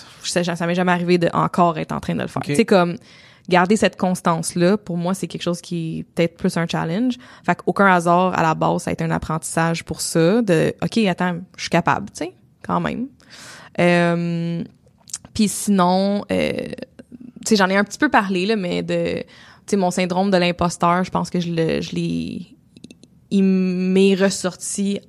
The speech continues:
Speaker 1: à mes yeux plus
Speaker 2: À
Speaker 1: avec
Speaker 2: cause d'aucun, à
Speaker 1: à
Speaker 2: cause d'aucun, à cause que, voyons, calme. Je, je vais,
Speaker 1: <laughs>
Speaker 2: je
Speaker 1: T'es
Speaker 2: vais
Speaker 1: vraiment
Speaker 2: ach-,
Speaker 1: sous le choc, là.
Speaker 2: ah ouais, je, je vais acheter une voyelle pour deux cents dollars.
Speaker 1: <laughs>
Speaker 2: À cause de Aucun hasard ?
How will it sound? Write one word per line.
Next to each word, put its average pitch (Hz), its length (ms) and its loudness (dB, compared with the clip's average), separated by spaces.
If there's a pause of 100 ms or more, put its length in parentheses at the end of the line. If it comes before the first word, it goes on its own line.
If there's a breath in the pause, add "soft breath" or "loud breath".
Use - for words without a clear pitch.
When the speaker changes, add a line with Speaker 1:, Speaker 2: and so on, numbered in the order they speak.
Speaker 1:
à 185 120 4
mes 180 180 0
yeux 170 720 -4
plus 185 640 0 (1040 soft breath)
Speaker 2:
À 185 60 2
Speaker 1:
avec 190 100 2
Speaker 2:
cause 208 240 4
d'aucun, 202 320 2 (140)
à 147 120 0
Speaker 1:
à 196 60 4
Speaker 2:
cause 214 160 4
d'aucun, 190 600 -2
à 180 80 -6
cause - 160 -2
que, - 160 -6
voyons, 143 240 -4 (140)
calme. 98 320 -6
Je, 120 220 0
je 113 60 -4
vais, 113 340 4
Speaker 1:
<laughs> - 400 -4
Speaker 2:
je - 80 0
Speaker 1:
T'es - 0 -
Speaker 2:
vais - 120 4
Speaker 1:
vraiment - 180 6
Speaker 2:
ach-, 349 60 0
Speaker 1:
sous 285 120 4
le 254 40 4
choc, 349 380 0
là. 311 220 -2
Speaker 2:
ah 131 120 6
ouais, 180 160 6
je, 139 120 2
je 123 40 4
vais 127 100 4
acheter 123 220 4
une 180 100 6
voyelle 143 340 4
pour 127 100 -4
deux 120 120 4
cents - 120 0
dollars. 117 340 -2
Speaker 1:
<laughs> - 1000 -4
Speaker 2:
À 127 100 2
cause 165 280 -2
de 160 400 0
Aucun 151 300 -4
hasard ? 196 200 -8